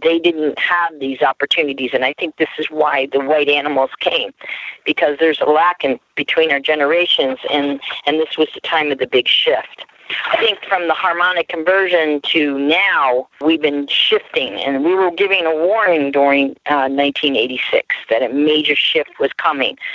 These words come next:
and then boom, another shift. And then the United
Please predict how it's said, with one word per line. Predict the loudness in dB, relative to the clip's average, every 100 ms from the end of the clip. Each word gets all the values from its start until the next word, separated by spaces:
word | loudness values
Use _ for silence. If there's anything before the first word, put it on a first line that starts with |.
| -14 -6
and | -2 0
then | -2 -4
boom, | -2 0 2 0 -2 -4 -2
another | 0 0 0
shift. | 0 2 0 -4 -2
And | 0 0
then | -4 -10 -6
the | -2
United | 0 -2